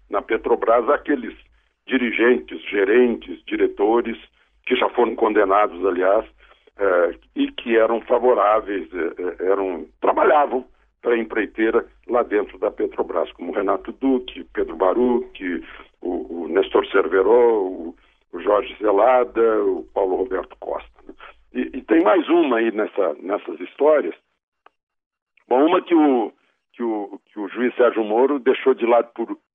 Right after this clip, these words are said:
um ano, aceitou a denúncia, José Dirceu virou réu, eh, pela terceira vez agora na Lava Jato, né? Ele já foi condenado lá no Mensalão,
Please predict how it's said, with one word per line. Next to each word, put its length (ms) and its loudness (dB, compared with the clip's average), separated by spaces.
um 200 0
ano, 360 2
aceitou 760 2
a 100 -4
denúncia, 800 0
José 460 4
Dirceu 500 0
virou 300 0
réu, 440 2
eh, 380 -4
pela 220 -2
terceira 460 -2
vez 260 -2
agora 420 0
na 380 0
Lava 380 0
Jato, 380 -2
né? 180 -10
Ele 80 -10
já 120 -6
foi 180 -12
condenado 580 -6
lá 120 -4
no 80 -10
Mensalão, 760 -6